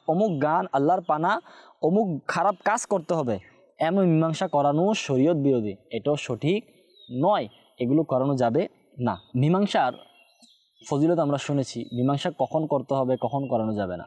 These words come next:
আচ্ছা, মীমাংসা কীভাবে করতে হবে? সাহাবায়ে কেরাম আলেমুল রিদওয়ানদের মধ্যে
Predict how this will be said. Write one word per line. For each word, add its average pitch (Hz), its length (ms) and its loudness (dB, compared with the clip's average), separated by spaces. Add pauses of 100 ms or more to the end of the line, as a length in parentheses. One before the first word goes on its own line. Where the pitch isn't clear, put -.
(140)
আচ্ছা, - 240 -14 (580)
মীমাংসা 165 420 0
কীভাবে 175 360 0
করতে 117 220 -6
হবে? 85 200 -10 (1160)
সাহাবায়ে 165 380 0
কেরাম 175 260 2
আলেমুল 165 280 2
রিদওয়ানদের 147 440 0
মধ্যে 123 340 0